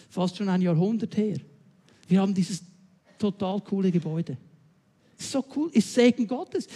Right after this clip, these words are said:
Ich weiß, viele von uns können sich gar nicht mehr daran erinnern, aber einige sind noch da, die haben gekämpft, die haben gebetet, die haben hier unten noch Hand angelegt und umgebaut. Die wussten um die Kämpfe,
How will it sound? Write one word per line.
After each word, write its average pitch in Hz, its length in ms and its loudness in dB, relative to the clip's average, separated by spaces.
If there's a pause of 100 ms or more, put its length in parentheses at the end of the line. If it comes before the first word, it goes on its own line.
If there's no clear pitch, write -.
(180)
Ich 180 100 2
weiß, 226 220 2
viele 240 240 6
von 220 140 0
uns 226 280 -6
können 220 180 0
sich 185 140 -4
gar 196 140 -2
nicht 185 100 0
mehr 202 100 2
daran 190 220 0
erinnern, 247 240 2
aber 175 140 2
einige 202 280 4
sind 196 180 0
noch 180 160 -6
da, 190 280 -6 (240)
die - 80 0
haben 180 120 2
gekämpft, 196 580 -2 (640)
die 214 80 -2
haben 180 100 2
gebetet, 190 680 4 (280)
die 196 80 2
haben 185 140 0
hier 208 200 6
unten 214 280 -2
noch 160 180 -4
Hand 226 280 2
angelegt 240 580 2
und 165 100 -4
umgebaut. 226 600 0 (280)
Die 185 120 6
wussten 240 380 0
um 233 100 0
die 202 120 0
Kämpfe, 233 640 0